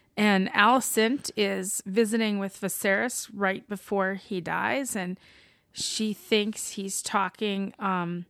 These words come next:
to her. He's talking about A Song of Ice and Fire and saying,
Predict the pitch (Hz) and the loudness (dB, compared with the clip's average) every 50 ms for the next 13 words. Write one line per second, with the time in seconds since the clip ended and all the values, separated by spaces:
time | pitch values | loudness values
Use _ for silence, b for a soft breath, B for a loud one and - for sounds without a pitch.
0 | _ _ - - 190 180 - - - 196 196 202 233 285 349 339 - 233 196 - | _ _ -8 -8 -6 -6 -6 -4 -2 -2 0 0 0 0 0 -2 -2 -4 -6 -6
1 | - - - 202 190 - - 214 196 190 190 185 185 - - 190 - - 208 190 | -6 -4 -2 -2 -2 -2 -2 -4 -2 -2 -2 -2 -2 -2 -4 -6 -4 -2 0 0
2 | 190 190 185 185 175 170 170 170 165 - - 175 165 - - 269 269 277 294 302 | 0 0 0 -4 -4 -4 -6 -8 -8 -10 -10 -10 -10 -6 -2 0 2 2 4 4
3 | 294 285 277 269 233 190 190 190 - - 208 202 196 190 190 190 | 4 4 4 4 2 0 -2 -4 -4 -4 -4 -4 -4 -4 -6 -8